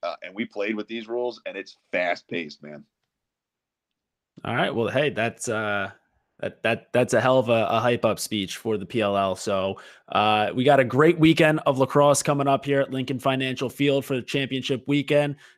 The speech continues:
Speaker 2: And then we get to follow that up with another great weekend for the first week of the P L L season. So, uh, hey, ha-, have, have yourself a go in both of these weekends here.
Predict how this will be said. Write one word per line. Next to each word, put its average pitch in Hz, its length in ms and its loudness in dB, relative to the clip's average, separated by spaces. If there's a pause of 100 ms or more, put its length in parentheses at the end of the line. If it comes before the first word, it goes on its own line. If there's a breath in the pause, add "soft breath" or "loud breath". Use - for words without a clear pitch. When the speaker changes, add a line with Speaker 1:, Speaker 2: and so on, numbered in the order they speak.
Speaker 2:
And 110 240 -2
then 117 440 -4
we 113 60 -8
get 120 180 0
to 123 40 -2
follow 123 300 4
that 120 140 4
up 123 180 2
with 120 140 0
another 123 260 2
great 120 240 0
weekend 110 360 0
for 113 120 -2
the 107 220 -2
first 117 360 -6
week 117 240 -4
of 107 140 -8
the 107 80 -6
P - 180 -8
L 110 160 -2
L 107 100 -2
season. 110 480 -4
So, 107 440 0
uh, 101 320 2 (420)
hey, 123 160 4
ha-, 120 180 2
have, 127 280 0
have 135 160 2
yourself 143 360 4
a 131 60 0
go 131 240 6
in 110 100 2
both 113 220 0
of 113 80 -4
these 101 220 -8
weekends 98 360 -6
here. 104 240 -6